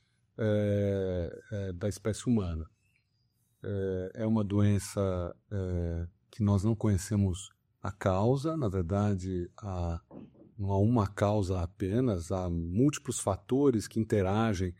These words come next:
pra fazer com que as doenças se desenvolvam. Talvez um dos principais deles seja o envelhecimento, né? A gente sabe que é uma doença muito mais comum,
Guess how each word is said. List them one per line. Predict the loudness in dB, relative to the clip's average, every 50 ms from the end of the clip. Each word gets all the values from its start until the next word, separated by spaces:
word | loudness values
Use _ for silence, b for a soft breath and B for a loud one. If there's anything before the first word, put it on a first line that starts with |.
| b b b b b b b b b _
pra | -6 -4 -2
fazer | -2 -2 -2 -2
com | -2 -2 -2 0
que | 0
as | -2 0
doenças | 0 0 -2 0 -2 -4 -6
se | -4 -4 -6
desenvolvam. | -4 0 2 2 2 2 2 2 4 6 6 4 4 0 -8 -10 _ _ _ _ _ _ _ _ _ _ _
Talvez | -10 -6 -2 -2 0 2
um | 2 0
dos | 0 -2 -4
principais | -4 -4 -6 -6 -4 -4 0 0 2 2 2 2 0
deles | 0 0 0 -2
seja | -2 -2 -2 -2 0 0 0
o | 0
envelhecimento, | 0 2 2 2 4 4 2 0 0 -2 0 0 0 0 0 -2 -4 -4 -4 -2
né? | -2 0 0 -2
A |
gente | -2 -2 -4 -6
sabe | -6 -4 -2 -2 0 -2 -2
que | -2 -2
é | -2
uma | 0 0
doença | 0 -2 -2 -2 0 0
muito | 0 0 0 2
mais | 2 2 0 0 -4
comum, | -2 -2 0 2 2 2 2 0 0